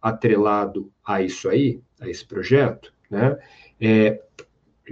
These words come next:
porque isso demonstra, é claro, seriedade pra com esse compromisso, né? Então, a gente quer qualificar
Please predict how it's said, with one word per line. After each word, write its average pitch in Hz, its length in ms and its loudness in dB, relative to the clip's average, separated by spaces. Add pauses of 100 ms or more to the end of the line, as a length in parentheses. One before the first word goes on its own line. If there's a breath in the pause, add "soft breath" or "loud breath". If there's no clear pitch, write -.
(100)
porque 98 220 -10
isso 90 300 -4
demonstra, 107 480 2
é 117 40 0
claro, 101 360 -2
seriedade 117 800 4
pra 123 220 4
com 117 180 2
esse 113 200 2
compromisso, 139 1000 4
né? 113 200 0 (320 loud breath)
Então, 202 140 6
a 202 40 12
gente 202 220 2
quer 180 220 2
qualificar 170 800 4